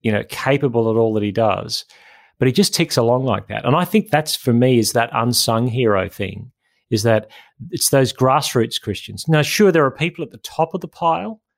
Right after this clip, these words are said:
who have to do the hard work of politics and law, and I know quite a few of those people, but I, I do see the grassroots people as making the real difference. And, uh, that, for me, is something that you just gotta come back to, that, that that's the way the gospel started.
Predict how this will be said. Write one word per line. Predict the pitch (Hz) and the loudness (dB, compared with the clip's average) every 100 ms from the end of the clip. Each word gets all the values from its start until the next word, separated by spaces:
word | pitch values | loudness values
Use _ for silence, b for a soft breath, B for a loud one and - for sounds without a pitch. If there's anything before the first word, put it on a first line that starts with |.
| _ | _
who | 139 | 0
have | 131 123 | 0 0
to | 117 | -2
do | 120 110 | -2 -2
the | |
hard | 98 120 110 | 0 0 0
work | 104 - | -2 -6
of | - | -4
politics | 127 117 - 113 - - | 0 0 -2 -8 -8 -10
and | 104 | -6
law, | 92 98 120 180 143 | -2 2 2 0 -4
and | 107 | -2
I | 107 | 0
know | 117 104 | 0 -2
quite | - 127 | -4 -4
a | 110 | -2
few | - 104 | 0 -2
of | |
those | 101 127 - | 0 -2 -4
people, | - - - 175 _ B B B B | -14 -18 -18 -18 _ B B B B
but | 127 | 0
I, | 127 131 - - | 2 0 -2 -2
I | 123 120 | 0 0
do | 101 - 175 | -2 0 2
see | - 160 | 2 0
the | 131 | 0
grassroots | - 120 127 - 113 117 - | 0 0 -2 -6 -6 -8 -4
people | 110 104 107 | -4 -4 -6
as | 98 | -4
making | 110 107 107 | -2 -2 -4
the | 95 | -4
real | 92 113 98 | -2 0 0
difference. | 120 - - - - B B B B - | -2 -6 -12 -10 -12 B B B B -2
And, | 113 110 107 B B B B _ _ _ | 2 2 0 B B B B _ _ _
uh, | 123 - - 165 147 143 - | -2 -2 -4 -6 -4 -4 -4
that, | 113 170 190 | 0 0 0
for | - 127 | 0 2
me, | 127 123 | 4 4
is | 110 | 2
something | - 117 117 107 | 0 0 0 0
that | 101 - _ _ - | 0 -4 _ _ -4
you | 120 | 0
just | 123 | 0
gotta | 131 107 | 0 0
come | 117 | 0
back | 117 143 | 0 0
to, | 101 | 0
that, | 95 95 | 0 0
that | 120 - | -2 0
that's | 131 - | 0 0
the | - | 0
way | 110 110 | 0 0
the | |
gospel | 101 113 - - 110 | 0 0 -2 -4 -4
started. | - 127 123 92 127 | 0 2 2 0 -4